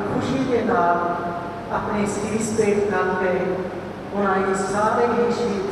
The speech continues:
ਸਿੰਘਾਂ ਨੂੰ ਕੋਟਾਂ ਕੋਟ ਨਮਸਕਾਰ। ਜੋ ਅੱਜ ਪਾਉਂਟਾ ਸਾਹਿਬ ਦਾ ਰੰਗ ਹੈ, ਸ਼ਾਇਦ ਉਹ ਨਾਮ ਦਾ, ਸ਼ਾਇਦ ਤੁਹਾਡੇ ਸਾਡੇ ਵਰਗਿਆਂ ਨੂੰ ਉੱਥੇ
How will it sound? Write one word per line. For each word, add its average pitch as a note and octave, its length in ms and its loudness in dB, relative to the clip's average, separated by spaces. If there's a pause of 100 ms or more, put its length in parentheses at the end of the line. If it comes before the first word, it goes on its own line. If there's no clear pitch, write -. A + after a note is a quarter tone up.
(100)
ਸਿੰਘਾਂ G#3 280 0
ਨੂੰ G3+ 400 -2 (400)
ਕੋਟਾਂ G3+ 400 2 (420)
ਕੋਟ G3+ 380 0
ਨਮਸਕਾਰ। F#3 640 0 (1900)
ਜੋ G#3 220 2
ਅੱਜ G#3 200 2 (200)
ਪਾਉਂਟਾ G#3+ 340 2
ਸਾਹਿਬ G#3 360 2
ਦਾ G#3+ 140 2
ਰੰਗ F#3+ 400 2
ਹੈ, F#3 160 2 (500)
ਸ਼ਾਇਦ F#3+ 320 2 (100)
ਉਹ F#3+ 200 2
ਨਾਮ F3+ 400 2
ਦਾ, G3 140 2 (520)
ਸ਼ਾਇਦ G3+ 200 2
ਤੁਹਾਡੇ G3 500 2
ਸਾਡੇ F#3+ 280 2
ਵਰਗਿਆਂ F#3 400 2
ਨੂੰ F3+ 680 -2
ਉੱਥੇ G#3+ 220 0